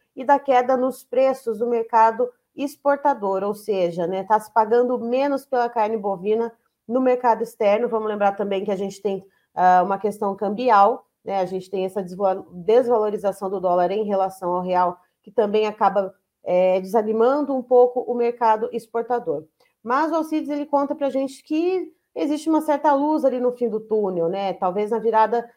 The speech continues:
de junho pra julho a gente comece a ver uma oferta um pouco menor de animais e isso traga, então, um pouco mais de respiro ao pecuarista. Apesar de que a demanda aqui no mercado interno, ela deva continuar um pouco mais enfraquecida,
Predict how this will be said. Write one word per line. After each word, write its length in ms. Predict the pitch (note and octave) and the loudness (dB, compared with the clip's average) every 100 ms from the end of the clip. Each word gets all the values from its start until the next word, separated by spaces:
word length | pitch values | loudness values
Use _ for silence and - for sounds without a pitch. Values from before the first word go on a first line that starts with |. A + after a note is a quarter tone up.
| _ F3+ | _ -6
de 220 | A#3 A#3 | 0 0
junho 420 | G3+ C#4+ E4+ D#4 | 2 2 2 0
pra 240 | D4 A#3+ | 0 0
julho 400 | G3+ G#3 C#4 C#4 | 0 -2 -2 0
a 40 | C4 | 0
gente 200 | A#3+ A#3+ | -2 -4
comece 380 | A#3+ A3+ A3+ A3+ | -4 -2 -2 -2
a 60 | |
ver 200 | F#3 A3 | 2 2
uma 220 | A3 G#3+ | 2 0
oferta 420 | G#3 G#3 G#3 G#3 G#3+ | 0 0 -2 0 -4
um 60 | |
pouco 260 | G#3 A#3 A#3+ | -4 -6 -4
menor 600 | A#3 A#3 A3+ A3+ B3 C#4 | -2 -2 0 2 2 0
de 80 | B3+ | -2
animais 600 | G#3 G3 F#3+ G#3+ B3 - _ _ _ - | -4 -4 -2 -2 -4 -10 _ _ _ -10
e 340 | A3 A3+ B3 | -4 -2 -2
isso 260 | C4+ - C#4 | -2 -4 -6
traga, 440 | C4 A#3 A#3+ A#3+ | 2 4 4 2
então, 380 | A#3 A3+ A#3 A#3+ | -2 0 0 0
um 60 | A#3 | 0
pouco 420 | A#3 A#3 A#3 B3 | 0 0 0 -4
mais 400 | A3+ G#3 G#3+ F#3+ | -2 -2 -2 -2
de 100 | A3+ | -2
respiro 840 | G#3 A3+ - _ C4+ D4 C#4+ A#3 | 0 0 -2 _ -6 -4 -2 0
ao 100 | G#3 | 0
pecuarista. 800 | G#3 G3+ G#3+ F#3+ F3+ D#3 - D#3 _ _ _ | -2 -8 -4 -4 -4 -10 -12 -18 _ _ _
Apesar 520 | - G3+ F#3+ A3 A#3+ | -8 -6 0 2 2
de 160 | A#3 B3 | -2 -6
que 180 | C4 | -2
a 60 | A3+ | 2
demanda 560 | A3+ A#3+ A#3+ C#4 D#4 A#3+ | 2 2 2 0 0 -2
aqui 180 | A#3+ | -2
no 80 | A#3 | -2
mercado 420 | A3 G#3 A3 G3 | -4 -2 -2 -2
interno, 400 | G3+ G3 F#3 F#3 | -4 -2 -2 0
ela 200 | F#3 F#3+ | 0 0
deva 240 | F#3+ A3 B3 | 0 -2 0
continuar 560 | B3 A#3 A#3 G#3+ G3+ | -2 -2 -4 -2 0
um 80 | G3 | -2
pouco 260 | - G#3+ A3 | -4 -6 -4
mais 240 | G3+ G3+ | -4 -4
enfraquecida, 920 | G3+ G3+ G3 F#3+ - - A3+ B3+ B3 | -8 -6 -8 -8 -14 -8 -6 -2 -4